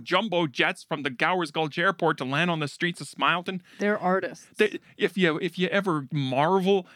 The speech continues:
Speaker 1: at deep fake technology, well, these kids are at the three generations ahead.
Speaker 2: Yeah.
Speaker 1: So you don't even wanna get on their radar. You don't wanna ask them for anything 'cause you'll be the one who ends up getting pranked.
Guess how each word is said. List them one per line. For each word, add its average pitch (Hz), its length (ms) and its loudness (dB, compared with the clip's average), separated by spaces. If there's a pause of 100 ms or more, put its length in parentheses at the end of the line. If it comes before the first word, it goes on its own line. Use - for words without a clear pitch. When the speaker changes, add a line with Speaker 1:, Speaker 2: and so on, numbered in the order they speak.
(120)
Speaker 1:
at 143 320 -4
deep 175 260 -4
fake - 420 -2
technology, 160 720 -4
well, 139 160 -2
these 127 280 -8
kids 151 420 -4
are 113 140 -2
at 110 180 -6
the 95 340 -4
three 190 440 0
generations 143 680 0
ahead. 131 440 -2
Speaker 2:
Yeah. 175 380 -4
Speaker 1:
So 202 120 -6
you 196 160 -2
don't 233 240 2
even 202 160 2
wanna 170 220 0
get 139 200 0
on 139 140 0
their 123 160 0
radar. 180 400 4
You 180 100 -2
don't 202 260 0
wanna 160 220 2
ask 156 280 -2
them 147 100 -10
for 160 140 -2
anything 165 220 -2
'cause 160 180 -6
you'll 208 320 2
be 139 160 0
the 120 80 0
one 110 180 -4
who 107 80 -10
ends 107 160 -8
up 113 140 -10
getting 120 220 -6
pranked. 123 360 -2